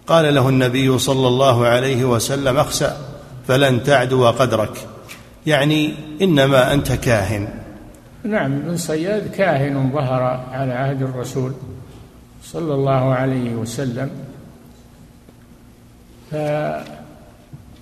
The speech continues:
Speaker 2: إلى الرسول صلى الله عليه وسلم، فالرسول قابله بالتكذيب، قابله بالتكذيب،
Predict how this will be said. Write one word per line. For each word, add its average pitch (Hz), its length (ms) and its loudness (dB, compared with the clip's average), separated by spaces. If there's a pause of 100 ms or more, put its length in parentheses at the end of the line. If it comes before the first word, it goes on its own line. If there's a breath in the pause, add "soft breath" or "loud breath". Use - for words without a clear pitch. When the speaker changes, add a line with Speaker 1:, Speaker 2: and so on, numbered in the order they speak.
(600)
Speaker 2:
إلى 147 160 0
الرسول 139 460 -4
صلى 135 180 -8
الله 127 320 -2
عليه 123 380 -4
وسلم، 143 580 -6 (1900)
فالرسول 175 1040 -2 (1600)
قابله 156 760 2
بالتكذيب، 131 760 -4 (1700)
قابله 143 760 0 (200)
بالتكذيب، 127 1000 -4